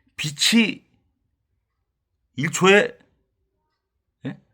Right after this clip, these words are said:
삼십만 킬로를 가잖아요. 응? 그러니까 이 빛이 일 년 동안 얼마나 멀리 가겠어요. 근데 이, 이 숫자가 빛이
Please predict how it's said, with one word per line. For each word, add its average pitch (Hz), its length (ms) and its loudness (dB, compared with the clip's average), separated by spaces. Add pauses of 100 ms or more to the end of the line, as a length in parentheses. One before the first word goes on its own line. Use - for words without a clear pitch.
(140)
삼십만 214 500 2
킬로를 165 380 -4
가잖아요. 101 600 -6 (2500)
응? 143 160 -12 (1000)
그러니까 180 280 -2
이 196 240 -6 (160)
빛이 185 340 -2
일 143 140 2
년 214 160 4
동안 202 280 2
얼마나 202 640 2 (1200)
멀리 143 260 2
가겠어요. 113 720 -6 (460)
근데 147 300 -6
이, 120 300 -6
이 165 80 -4
숫자가 143 680 -4 (1080)
빛이 175 640 0